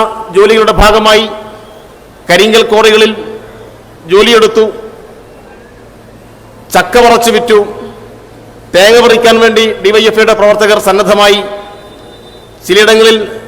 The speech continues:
റോഡിൽ നിന്നുകൊണ്ട് വാഹനങ്ങൾ കഴുകിക്കൊടുത്ത് അതിൽ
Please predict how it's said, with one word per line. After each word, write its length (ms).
റോഡിൽ 280
നിന്നുകൊണ്ട് 400
വാഹനങ്ങൾ 440
കഴുകിക്കൊടുത്ത് 580
അതിൽ 140